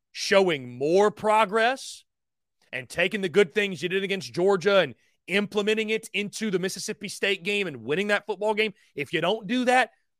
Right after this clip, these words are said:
nobody's gonna give a damn that you gave Georgia a fight for thirty minutes. It's not gonna matter. It's a building process. And so we've already established, it seems, right, that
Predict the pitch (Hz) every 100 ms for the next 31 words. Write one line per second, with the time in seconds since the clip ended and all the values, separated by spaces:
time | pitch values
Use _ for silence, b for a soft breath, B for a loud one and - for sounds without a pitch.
0 | _ - 127 202 226 226 196 220 208 214
1 | 190 160 160 160 143 160 165 156 135 175
2 | 151 139 - 165 135 - 123 139 135 117
3 | 95 _ - _ _ _ _ _ _ _
4 | _ - 143 202 196 190 208 180 180 156
5 | - _ _ _ _ _ _ _ _ _
6 | _ _ _ _ _ _ 160 - 127 104
7 | 202 240 240 233 214 - 214 160 - 107
8 | - - _ - 160 - 202 175 _ _
9 | - 190 311 330 311 277 262 233 175 -
10 | 226 226 190 156 - - - 135 101 95
11 | 131 160 147 151